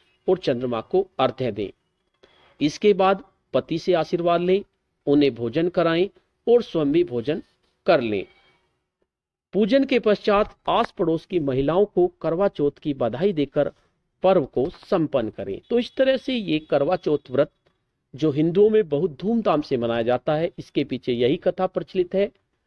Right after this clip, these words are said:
आज के लिए इतना ही। धन्यवाद।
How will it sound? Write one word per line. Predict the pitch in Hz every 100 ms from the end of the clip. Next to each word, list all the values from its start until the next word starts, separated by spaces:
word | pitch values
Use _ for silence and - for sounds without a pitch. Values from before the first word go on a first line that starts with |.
| _ _ _ _
आज | 113 131 -
के | 165
लिए | 165
इतना | 170 - 190
ही। | 190 208 226 - -
धन्यवाद। | 202 202 139 101 87